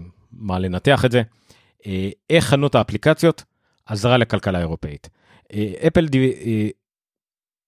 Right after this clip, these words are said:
מוציאה, אה, אני חושב שפעם בשנה הם מוצאים את זה על מין דוח כזה, על איך השוק של, השוק האפליקציות תורם לכלכלה בארצות הברית.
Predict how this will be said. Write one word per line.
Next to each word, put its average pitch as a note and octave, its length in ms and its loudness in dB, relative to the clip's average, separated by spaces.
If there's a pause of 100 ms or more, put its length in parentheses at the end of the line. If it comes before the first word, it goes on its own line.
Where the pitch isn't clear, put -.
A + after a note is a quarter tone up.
(360)
מוציאה, C#3 760 2
אה, F#2+ 280 -2
אני F#2+ 100 -4
חושב C#3+ 200 -2
שפעם - 320 2
בשנה G#2+ 280 2
הם G#2+ 60 2
מוצאים B2 280 0
את A2 60 2
זה A2 100 2
על G#2 60 2
מין G2 180 -4
דוח B2 160 2
כזה, A2+ 320 2
על G#2 200 -6
איך D3+ 400 0
השוק E3 1400 -8
של, A2 140 2
השוק A#2 260 0
האפליקציות - 600 0 (100)
תורם B2+ 280 2
לכלכלה G#2+ 380 0
בארצות G2+ 280 -2
הברית. E2 300 -8